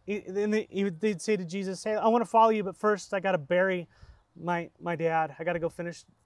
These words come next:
you know, the fishing business or whatever it is with him. When I'm done with this, then I'll follow you." And Jesus says, "Let the dead bury the dead." You're like, "Wow, that's harsh." What he's saying is, "I've gotta be number one. There can be no number,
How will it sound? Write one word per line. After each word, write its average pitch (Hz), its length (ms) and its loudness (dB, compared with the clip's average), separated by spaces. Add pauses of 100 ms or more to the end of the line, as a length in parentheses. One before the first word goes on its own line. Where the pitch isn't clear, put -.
(140)
you 165 140 -8
know, 160 120 -8
the 156 80 -8
fishing 175 360 -8
business 165 380 -8
or 151 40 -6
whatever 160 280 -4
it 165 60 -6
is 160 120 -8
with 160 100 -12
him. 156 160 -10
When 165 160 -8
I'm 175 140 -8
done 214 160 -2
with 254 160 -6
this, 196 240 -2
then 180 140 -12
I'll 175 120 -8
follow 156 280 -4
you." 127 260 -16 (480)
And 143 80 -12
Jesus 175 220 -6
says, 165 160 -8
"Let 165 140 -4
the 180 80 -8
dead 160 260 -4
bury 156 180 -4
the 143 80 -8
dead." 120 280 -14 (720)
You're - 80 -18
like, - 160 -20
"Wow, 156 220 -10
that's 156 160 -12
harsh." 165 500 -8 (880)
What 156 100 -6
he's 156 100 -10
saying 160 220 -8
is, - 280 -16 (600)
"I've 151 100 -6
gotta 151 180 -4
be 139 80 -12
number 143 300 -12
one. 127 300 -16 (120)
There 147 100 -16
can 143 140 -18
be 135 80 -12
no 135 300 -12
number, 156 420 -10